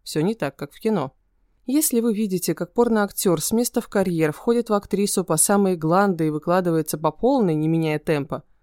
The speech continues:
кто вам сказал, что женщина получает от этого удовольствие? В реальной жизни темп необходимо варьировать, чтобы удивить. Неожиданность возбуждает женщин.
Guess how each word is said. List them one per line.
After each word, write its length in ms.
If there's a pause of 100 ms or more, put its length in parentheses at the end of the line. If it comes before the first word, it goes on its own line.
(140)
кто 200
вам 100
сказал, 480
что 220
женщина 400
получает 500
от 140
этого 260
удовольствие? 760 (640)
В 60
реальной 360
жизни 380
темп 320
необходимо 600
варьировать, 680
чтобы 360
удивить. 560 (420)
Неожиданность 720
возбуждает 640
женщин. 500